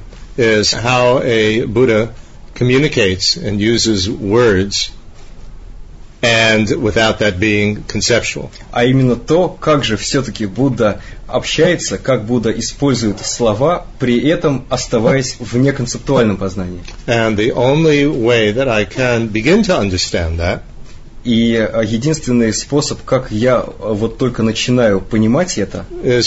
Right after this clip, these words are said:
Speaker 1: to look at the qualities of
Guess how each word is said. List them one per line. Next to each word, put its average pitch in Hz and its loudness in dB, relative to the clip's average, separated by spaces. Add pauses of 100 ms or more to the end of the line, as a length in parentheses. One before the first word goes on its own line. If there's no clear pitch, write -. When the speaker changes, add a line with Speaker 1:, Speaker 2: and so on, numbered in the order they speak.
Speaker 1:
to 123 0
look 139 2
at 123 0
the 120 2
qualities 123 2
of 113 2